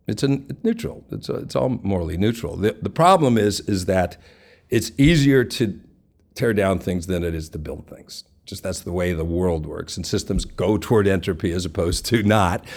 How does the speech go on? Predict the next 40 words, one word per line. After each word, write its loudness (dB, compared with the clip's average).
So 4
therefore, 6
the 4
more 8
we're 4
dependent 2
on 0
very 4
complex -2
systems, -2
the -4
more 2
there's 0
a 0
likelihood 2
of 0
breakdowns 0
and 0
security -2
risks, -4
and -2
it's -4
just 0
in 2
the 2
nature 0
of -4
things. -4
And, -2
you -2
know, -4
it's -8
a -6
fascinating, -2
uh, 0
uh, -2
uh, -2
challenge -2
going -6
forward. -4